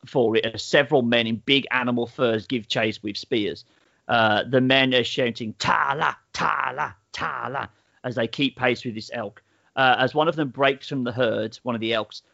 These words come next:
uh, the men all follow it, and soon spears are flying. Um, they miss, and the elk looks to be clear as it's kind of outpacing the men.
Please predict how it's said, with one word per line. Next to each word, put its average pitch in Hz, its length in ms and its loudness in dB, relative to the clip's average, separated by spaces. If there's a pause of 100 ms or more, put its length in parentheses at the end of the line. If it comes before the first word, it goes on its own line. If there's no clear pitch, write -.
(140)
uh, 123 200 4
the 120 120 2
men 131 180 6
all 117 140 4
follow 175 320 2
it, 170 240 0
and 135 160 -2
soon 127 280 0
spears 120 400 -2
are 113 40 -10
flying. 135 520 0 (500)
Um, 117 420 6
they 127 160 2
miss, 156 400 -2
and 123 160 -2
the 131 80 4
elk 147 200 6
looks 139 420 -4
to 135 100 -8
be 127 100 -2
clear 123 400 0
as 120 240 2
it's - 140 -6
kind 120 200 -2
of 110 60 -2
outpacing 120 580 -4
the 110 60 -4
men. 113 320 0